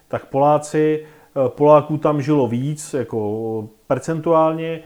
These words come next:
Češi naopak argumentovali tím, že to území bylo delší dobu jejich.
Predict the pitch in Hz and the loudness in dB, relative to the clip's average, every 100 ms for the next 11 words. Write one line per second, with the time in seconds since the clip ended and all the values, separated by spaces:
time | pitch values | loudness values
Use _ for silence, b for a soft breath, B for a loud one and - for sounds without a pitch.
0 | B B - 151 160 160 151 139 143 135 | B B -6 -4 0 0 0 0 0 -2
1 | 143 143 143 143 143 - 147 131 143 139 | -2 -2 -2 0 -2 -4 -6 -4 -2 -2
2 | 143 147 127 139 139 135 135 131 139 143 | -4 -6 -4 -4 -2 -2 0 0 0 0
3 | 143 131 117 110 120 135 170 180 - | -2 -4 -4 -4 -2 0 0 -2 -8